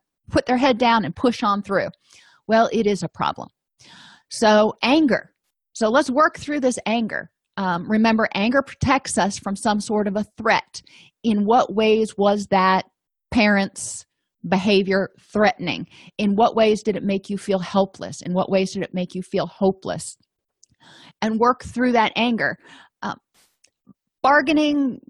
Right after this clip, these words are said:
you know, you usually jump through that one pretty quick. Moving on to depression. Once they start really looking at things and they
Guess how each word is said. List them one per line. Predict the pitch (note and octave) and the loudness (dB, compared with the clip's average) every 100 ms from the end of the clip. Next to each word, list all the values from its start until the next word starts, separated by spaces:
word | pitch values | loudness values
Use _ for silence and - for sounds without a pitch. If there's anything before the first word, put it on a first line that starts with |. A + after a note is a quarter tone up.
| _ _ - | _ _ -10
you | G#3+ | -4
know, | G3+ | 0
you | G3+ G#3 | 2 0
usually | G#3 G#3+ | 0 0
jump | F3 G3 - | 0 -2 -4
through | - F#3 | -6 0
that | F3+ - | 0 -2
one | F#3 | -6
pretty | G3 F3+ | -6 -6
quick. | F#3+ - - - | -6 -8 -12 -2
Moving | C4+ C#4+ C#4+ | 0 2 2
on | C4+ B3 | 2 2
to | |
depression. | A#3 A3 - A#3+ - C#3 D#3+ - _ _ | 0 0 2 2 0 -6 -10 -16 _ _
Once | G#3 C4+ | -2 0
they | - C#4 | 0 0
start | C#4+ G#3 | 2 2
really | A#3+ A#3+ G3 | 2 0 -2
looking | F#3+ A#3+ - C#4+ A3 | 0 0 2 2 0
at | - | -2
things | F3+ D#3 C#3+ F3 | -2 -2 -4 -6
and | - | -4
they | G3 | -4